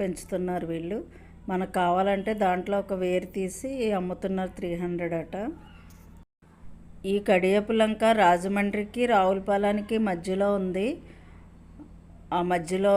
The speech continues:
మూడు కిలోమీటర్స్ దూరం వరకు ఈ కడియపు లంక ఉంటుంది.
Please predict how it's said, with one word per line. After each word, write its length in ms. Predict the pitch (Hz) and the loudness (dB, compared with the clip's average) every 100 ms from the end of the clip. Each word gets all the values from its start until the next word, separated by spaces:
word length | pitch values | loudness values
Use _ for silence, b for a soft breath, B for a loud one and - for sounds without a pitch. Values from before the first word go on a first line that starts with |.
| 196 196 | 6 6
మూడు 260 | 196 190 190 | 4 0 0
కిలోమీటర్స్ 720 | 196 180 185 190 196 185 214 | 0 0 0 -2 -4 -8 -6
దూరం 420 | 190 180 180 190 | -2 0 2 2
వరకు 340 | 190 185 - 233 | 0 0 -4 -4
ఈ 220 | 233 196 | -2 -2
కడియపు 480 | 190 180 185 185 190 | -2 0 -2 -2 -2
లంక 280 | 185 185 | -4 -2
ఉంటుంది. 600 | 185 180 170 180 180 196 | -2 -2 -2 -4 -2 -4